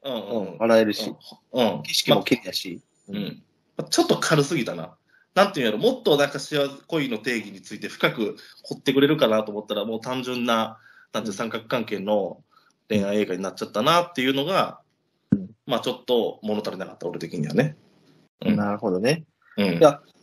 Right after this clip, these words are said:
Speaker 2: そう、あ、本当はだから、まあ、あの、
Speaker 1: うん。
Speaker 2: 映画でも言っててんけど、
Speaker 1: うん。
Speaker 2: 恋っていうのは学習と本能に分けれますと。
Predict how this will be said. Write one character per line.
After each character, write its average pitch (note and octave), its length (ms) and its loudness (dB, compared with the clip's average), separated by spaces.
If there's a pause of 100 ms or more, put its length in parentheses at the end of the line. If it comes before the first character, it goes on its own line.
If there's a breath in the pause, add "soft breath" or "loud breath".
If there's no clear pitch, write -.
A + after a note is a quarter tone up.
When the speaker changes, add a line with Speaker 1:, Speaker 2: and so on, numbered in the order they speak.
(120)
Speaker 2:
そ - 280 -6
う、 F#2 140 0
あ、 G#2+ 120 4
本 A#3 280 2
当 A#3 140 6
は G3 100 10
だ F3 100 6
か - 100 6
ら、 G#2 400 6
ま E3 100 4
あ、 A#2 100 4
あ - 60 6
の、 F3 400 4
Speaker 1:
う - 40 0
ん。 G#3 40 6
Speaker 2:
映 C4 100 6
画 D3+ 120 6
で G#2 80 2
も F#2 140 -6 (140)
言 E3 120 0
っ - 20 -20
て F3+ 100 -6
て D#3+ 100 -4
ん F3+ 80 -10
け - 100 -6
ど、 G#2+ 360 2 (160)
Speaker 1:
う G#3+ 100 4
ん。 - 120 2
Speaker 2:
恋 B3+ 160 8
っ - 80 -12
て - 180 -8
い F#2+ 40 0
う - 20 -6
の F#2 80 -2
は F#2+ 300 0
学 C3 260 -2
習 F#3 160 2
と - 100 4
本 G3 220 2
能 G#2+ 100 0
に F2 80 -6
分 G#2+ 120 -2
け - 120 0
れ C#3 60 4
ま D3+ 100 2
す - 80 -10
と。 - 140 -10